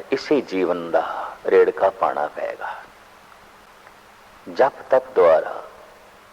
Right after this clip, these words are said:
اسی امرت دے کنبھ نو باہر پرگٹ کرنا پائے گا۔ اس امرت دے کنبھ نو کوئی پرگٹ کر سکے، یہ دے لئی ایک پریرنا چاہیے۔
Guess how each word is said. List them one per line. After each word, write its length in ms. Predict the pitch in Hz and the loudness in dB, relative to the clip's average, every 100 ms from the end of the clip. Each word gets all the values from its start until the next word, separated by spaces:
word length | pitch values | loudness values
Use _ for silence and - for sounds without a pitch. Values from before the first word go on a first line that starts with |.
| _ | _
اسی 380 | 110 - 165 160 | -4 2 0 2
امرت 280 | 123 113 104 - | 0 2 0 2
دے 100 | 90 - | 0 2
کنبھ 260 | 113 127 101 | 0 2 -2
نو 220 | 78 - - - - - | -2 -8 -10 -20 -20 0
باہر 240 | 85 85 | 2 2
پرگٹ 380 | 101 - 98 151 | 0 0 2 2
کرنا 340 | - - 80 73 | 2 0 2 -2
پائے 260 | - - - | -2 -6 -8
گا۔ 160 | - - - - - _ - - - _ - _ _ _ _ | -14 -16 -20 -20 -20 _ -20 -20 -20 _ -20 _ _ _ _
اس 340 | 143 - - - | -10 -10 -16 -2
امرت 480 | 123 139 151 156 127 | -2 2 0 0 2
دے 300 | 185 90 76 - - - - | 4 4 0 -6 -20 -12 0
کنبھ 340 | 143 160 120 | 2 2 -2
نو 160 | 101 95 - | -2 -10 -2
کوئی 180 | 92 113 - | -2 -2 2
پرگٹ 280 | 104 135 - | 4 4 2
کر 140 | - | 0
سکے، 320 | - - - - - - - _ - _ _ _ _ - _ _ _ - _ - - _ - - - | 0 -8 -6 -10 -10 -20 -20 _ -20 _ _ _ _ -20 _ _ _ -20 _ -20 -20 _ -20 -20 -2
یہ 80 | 113 | 0
دے 120 | 110 | 2
لئی 120 | 107 | 0
ایک 200 | 117 - | -2 -2
پریرنا 420 | - 107 117 123 127 | 2 2 2 -4 -4
چاہیے۔ 420 | - - - | -6 -10 -14